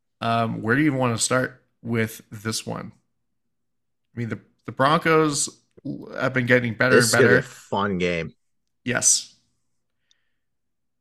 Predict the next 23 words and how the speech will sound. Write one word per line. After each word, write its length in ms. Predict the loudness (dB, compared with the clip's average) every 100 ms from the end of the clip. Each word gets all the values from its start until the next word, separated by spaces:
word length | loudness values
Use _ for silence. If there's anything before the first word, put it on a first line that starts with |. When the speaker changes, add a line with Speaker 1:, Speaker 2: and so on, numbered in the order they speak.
| _ _ _ _ _ -18
Speaker 2:
This 80 | -6
is 40 |
gonna 80 | -2
be 40 |
a 40 | -2
really, 320 | 0 2 2
really 200 | 0 -2
fun 260 | -4 -4
game. 260 | -4 -6 -8 _ _ _ _ _ -6
Speaker 1:
I 60 |
don't 60 | -2
Speaker 2:
Look 60 | 2
Speaker 1:
know 60 |
Speaker 2:
for-, 60 | 2
Speaker 1:
what 120 | 2
the 60 | 0
Speaker 2:
look 180 | -2 0
forward 220 | 2 2
to 40 |
this 180 | 2 -4
one 80 | -6
a 60 | -4
lot. 340 | 0 0 -2